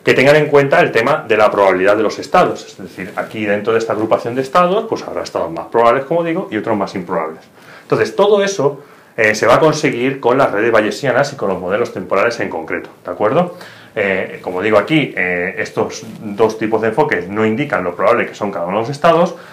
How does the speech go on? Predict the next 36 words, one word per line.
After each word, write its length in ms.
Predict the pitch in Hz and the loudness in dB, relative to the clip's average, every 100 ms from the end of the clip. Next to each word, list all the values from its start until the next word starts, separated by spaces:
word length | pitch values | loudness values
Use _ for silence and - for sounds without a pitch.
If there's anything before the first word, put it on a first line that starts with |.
| - - | -6 2
porque 260 | 131 123 | 2 2
no 160 | 95 95 | -2 0
todos 420 | 110 110 107 104 | 2 2 0 -4
son 200 | - 107 | -6 -2
iguales 320 | 107 143 90 | 2 2 2
de 80 | 98 | 0
probables, 520 | 131 156 147 147 165 - - | 4 4 6 4 0 -8 -8
y 80 | 160 | -4
entonces 580 | 165 165 160 160 160 - | 2 2 2 0 -2 -2
lo 120 | 113 | -2
que 80 | 110 | 0
vamos 160 | 113 127 | 2 0
a 60 | |
empezar 320 | 123 131 139 117 | -2 -2 0 0
es 80 | |
a 20 | 104 | -2
utilizar, 540 | 98 120 123 120 127 | -2 -4 -2 -4 -4
como 560 | - 87 85 85 85 85 | -10 -14 -12 -12 -10 -10
decimos, 480 | 85 117 107 120 - | -8 -6 -4 -2 -2
la 140 | 90 | 0
probabilidad. 540 | 107 90 85 82 80 - - - - - - | 2 2 0 -6 -8 -12 -20 -20 -20 -20 0
Como 200 | 131 139 | 4 6
la 100 | 139 | 8
probabilidad 680 | 147 139 147 147 196 120 - | 8 6 4 2 2 2 -4
está 280 | 120 - 139 | -8 0 2
incluida 520 | 151 123 123 190 92 | 2 2 2 4 2
dentro 520 | 113 135 107 90 85 - - | 0 -2 -2 -4 -6 -10 -14
del 260 | 104 90 90 | -6 -4 -2
corazón, 480 | 87 87 135 123 | -2 0 0 2
por 80 | 110 | 0
así 200 | 98 - | -2 -2
decirlo, 280 | 110 135 104 | -2 0 0
de 60 | 87 | 0
las 120 | 85 | 0
redes 140 | 113 | 2
bayesianas, 480 | 127 135 143 147 | 2 0 -2 -2